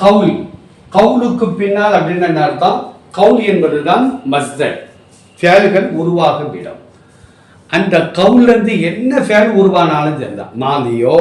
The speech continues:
முதாரியோ அம்ரோ நகியோ என்ன ஃபேல்கள் உருவானாலும் அந்த ஃபேல்களுக்கு பின்னாலும் இன்ன என்றுதான் படிக்க வேண்டும்.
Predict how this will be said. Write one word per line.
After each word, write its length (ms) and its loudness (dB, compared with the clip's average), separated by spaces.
முதாரியோ 640 -2
அம்ரோ 360 -2
நகியோ 500 -2
என்ன 160 0
ஃபேல்கள் 440 0
உருவானாலும் 720 -4
அந்த 200 0
ஃபேல்களுக்கு 600 0
பின்னாலும் 480 -4
இன்ன 120 -4
என்றுதான் 420 -8
படிக்க 280 -8
வேண்டும். 320 -16